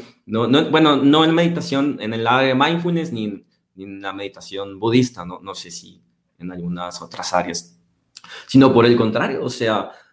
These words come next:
la meditación es, oye, fíjate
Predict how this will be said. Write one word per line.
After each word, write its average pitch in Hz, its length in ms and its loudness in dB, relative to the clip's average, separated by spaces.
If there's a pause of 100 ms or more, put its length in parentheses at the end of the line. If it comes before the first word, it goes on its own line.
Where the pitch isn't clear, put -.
(140)
la 107 260 -2
meditación 107 760 -2
es, 120 380 -2
oye, 101 200 -4
fíjate 131 640 -2